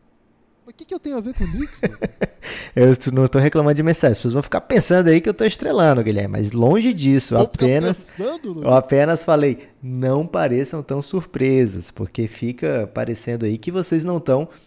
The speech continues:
Speaker 2: acompanhando o Café Belgrado, não tão acompanhando aí que o otimismo aqui já tava cantando há bastante tempo. Por exemplo, no último jogo que o Phoenix Suns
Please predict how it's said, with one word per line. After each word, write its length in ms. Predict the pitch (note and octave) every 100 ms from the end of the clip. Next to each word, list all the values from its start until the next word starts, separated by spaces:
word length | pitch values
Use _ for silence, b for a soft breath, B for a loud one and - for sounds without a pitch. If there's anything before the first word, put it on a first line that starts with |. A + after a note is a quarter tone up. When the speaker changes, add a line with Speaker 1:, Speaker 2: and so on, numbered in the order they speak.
| b -
Speaker 2:
acompanhando 540 | G#2 A#2 - A#2 A#2
o 40 | B2+
Café 260 | C#3 E3
Belgrado, 560 | E3 F3+ F3+ F3+ E3 A#2
não 80 | A2+
tão 140 | C3
acompanhando 480 | C3 C#3 C#3+ C3 C3+
aí 160 | B2 C3+
que 200 | - F#3
o 120 | D3 A#2+
otimismo 520 | - G#3+ D#3+ E3+ D#3+
aqui 180 | C#3+ D3
já 320 | F3+ F#3+ E3+
tava 240 | - C#3 D#3
cantando 480 | F3+ F3 - E3 D#3
há 40 |
bastante 400 | C3 - C#3+ -
tempo. 340 | E3 E3+ C3+
Por 160 | - B2+
exemplo, 440 | B2 A#2 B2+ D#3+ C#3+ B B B
no 100 | A#2
último 300 | B2 C#3 B2
jogo 360 | G#2 G#2+ C3
que 140 | C3+ C3
o 140 | A#2
Phoenix 320 | G#2+ A#2 A2
Suns 400 | - A2 G#2 -